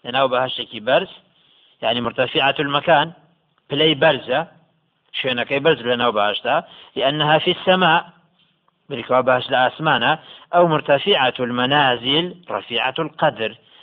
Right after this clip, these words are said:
یا بە مانای ئەوەیە کە پلەی بەرزە و ڕێزیشی، ڕێزێکی باشی لێگیراوە.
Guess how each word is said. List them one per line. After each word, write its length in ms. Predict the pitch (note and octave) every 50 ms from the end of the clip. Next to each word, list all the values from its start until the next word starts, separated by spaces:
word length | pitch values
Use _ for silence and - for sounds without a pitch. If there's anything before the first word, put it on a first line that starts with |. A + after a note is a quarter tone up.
| _ - -
یا 60 | C3 C3
بە 80 | C3 B2+
مانای 260 | A#2+ A#2+ B2+ C3+ C#3 C3
ئەوەیە 240 | C3 B2+ B2+ B2 - -
کە 100 | A#2 A2+ G#2+ G2+ - _ _ _ _ _ _ _ _ _ _ _ _ _ _ _ _ _ _ _ -
پلەی 280 | D3 D3 E3 E3+ E3+ C#3 C3+
بەرزە 380 | D3+ C#3+ A#2 G2 - A2+ B2 D#3 F3 - _ _ _ _ _ _ _ _ _ _ _ _ _ _ _ _ _ _ _ _ _ _ _ _ _ _
و 120 | - - B2+ A#2 A2+ A2+ G#2+ G2 F2+ - - _ _ _ _ _ -
ڕێزیشی، 920 | B2+ C#3+ F3 G3+ A3+ A3+ G#3 E3+ E3+ E3 D3+ - - - D#3+ E3+ G3 G#3+ A#3+ B3 - _ _ _ _ _ _ _ _ _ _ _ _ - - B2+ C3 - A#2+ A#2+ B2+
ڕێزێکی 380 | C#3+ C3+ A#2 C3 A2+ - A#2+ A2
باشی 240 | C#3 D#3 D#3 - D#3+
لێگیراوە. 520 | C3+ A#2 G2 F2 F#2 F2 E2+ D#2 - -